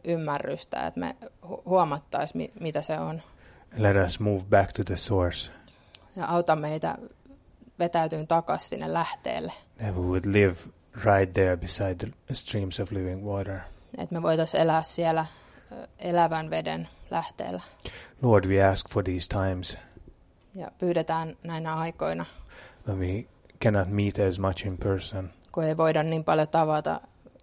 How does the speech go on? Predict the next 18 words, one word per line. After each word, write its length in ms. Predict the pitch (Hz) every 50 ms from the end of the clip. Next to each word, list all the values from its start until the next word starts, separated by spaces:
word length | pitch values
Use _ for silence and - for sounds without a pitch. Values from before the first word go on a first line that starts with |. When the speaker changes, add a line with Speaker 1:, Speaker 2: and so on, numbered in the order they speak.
| _ _ - 269 269 262 - - -
Speaker 1:
tälle 400 | - 160 160 156 147 151 135 139
kasvotusta. 640 | - - 165 165 - 170 156 - 156 156 - - 165 - - - - - - - -
Speaker 2:
Give 240 | - 120 113 107 98 98
us 180 | 95 - - - -
creativity 580 | - 123 110 104 - - 113 101 101 95 98 95
to 180 | - - 101 98
love 200 | 101 98 92 98
each 220 | 90 - - -
other. 240 | 95 - - 98 90 - - - - - - _ _ _ _ _ _ -
Speaker 1:
Anna 160 | 170 175 170
meille 240 | 175 180 175 175 170
luovuutta 540 | 175 196 208 190 170 165 160 151 156 - 156
siinä, 300 | - 170 160 156 156 147
miten 260 | 156 151 156 - 156
me 80 | 160 160
rakastetaan 680 | 165 170 165 - 165 160 - - - - - - 160
toinen 320 | 160 147 147 165 165 160 170
toistamme. 460 | 160 165 165 - - - 160 165